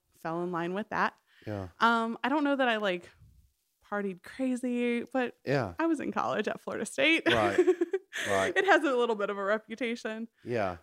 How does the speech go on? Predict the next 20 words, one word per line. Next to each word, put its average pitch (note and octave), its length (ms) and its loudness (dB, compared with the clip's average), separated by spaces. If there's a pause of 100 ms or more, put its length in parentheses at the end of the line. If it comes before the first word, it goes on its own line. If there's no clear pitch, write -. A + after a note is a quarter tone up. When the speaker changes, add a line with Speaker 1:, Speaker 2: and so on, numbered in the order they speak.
(120)
Speaker 1:
Um, G3+ 760 0
but A3 180 -2
it's G#3+ 160 -2
one G#3+ 120 0
of G#3+ 80 0
those, G#3 180 2
like, G3 180 0 (100)
"but F3 240 -2
God" F3+ 240 -2
moments. C4 540 -4
Speaker 2:
Yeah. F#2+ 320 -4
Speaker 1:
Um, F#3+ 500 2
I G#3 120 2
laugh F#3+ 360 -2
'cause G3 220 -6
I F#3 140 -4
wasn't F3+ 440 -10
going F#3 280 -4
to B3 80 -8
church, - 500 -8